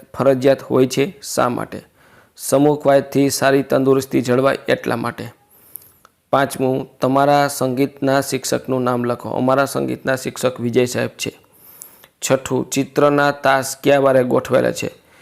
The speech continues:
ચિત્રના તાસ ગુરુવારે ગોઠવાયેલા છે. સાતમું, સોમવારના દિવસે તમે ધોરણ ચારમાં ગુજરાતી વિષય કેટલા કલાક શીખ્યા?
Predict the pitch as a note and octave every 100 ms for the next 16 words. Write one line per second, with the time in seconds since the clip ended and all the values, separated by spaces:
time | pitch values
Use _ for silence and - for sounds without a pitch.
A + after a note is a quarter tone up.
0 | _ - _ - C#3 C#3+ C#3+ C#3+ C#3+ C#3
1 | C3+ C3+ - - C3+ C#3 C#3 C3 C3 C3+
2 | - B2 B2 B2+ B2 A#2+ B2+ E3 _ _
3 | _ - - A#2+ _ _ _ _ _ _
4 | _ _ _ _ _ - - D3 C#3+ C#3+
5 | B2 - _ _ - - C3+ C#3+ D3+ D3+
6 | D3 D3 C3+ C3+ - D3 B2+ - _ C#3
7 | C#3+ C3+ - A#2+ C#3 C3 C3 C3+ C3+ C3
8 | B2 A#2+ C3 C3 C#3 B2+ B2+ B2 B2 -
9 | G#2 C#3+ B2+ C3 B2 - - - - -